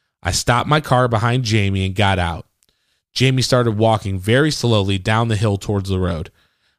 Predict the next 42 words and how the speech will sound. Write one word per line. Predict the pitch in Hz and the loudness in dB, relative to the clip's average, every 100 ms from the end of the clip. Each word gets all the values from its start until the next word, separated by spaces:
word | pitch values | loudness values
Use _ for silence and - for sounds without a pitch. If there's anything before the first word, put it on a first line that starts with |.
| - | -4
I | 104 | -2
raised | 95 110 113 | 2 2 2
my | 113 101 | 2 2
rifle | 101 123 147 | 2 0 -2
to | 139 | -2
my | 151 | 0
shoulder | 156 - 113 98 101 | 0 2 0 2 0
and | 98 104 101 | 0 -2 -2
lined | 98 104 | 0 0
him | 107 | 0
up | 101 - | -2 -2
in | 98 | -4
the | |
sights. | 92 101 85 - - _ _ _ _ - | -2 -2 -4 -8 -18 _ _ _ _ -4
I | 113 | -2
took | - 117 | 0 0
at | 110 | 0
least | 107 98 | -2 -4
five | - 127 127 143 | -2 0 2 0
seconds | - 135 - 135 - | 0 0 0 -4 -6
to | - | -12
carefully | 107 117 113 135 143 | -4 -2 0 0 0
aim. | 107 85 90 _ _ _ _ - | 0 -2 -8 _ _ _ _ -12
My | - 113 | -4 -2
first | 95 151 165 | 0 0 2
shot | - 143 139 | 2 2 2
was | 120 | 2
off | 127 127 120 | 2 2 0
a | |
bit | 101 98 101 | -2 -2 -2
and | 98 | -6
hit | 90 131 | -6 -2
him | 123 | -2
in | 110 | -2
the | 101 | -2
right | 101 104 | -2 -2
chest. | - 113 87 71 - _ _ _ _ | -4 -4 -4 -8 -16 _ _ _ _
He | - | -8
groaned | 120 113 127 135 | -2 2 2 2
and | 117 113 | 0 0
went | 110 98 | -2 0
down. | 98 87 80 | -2 -2 -4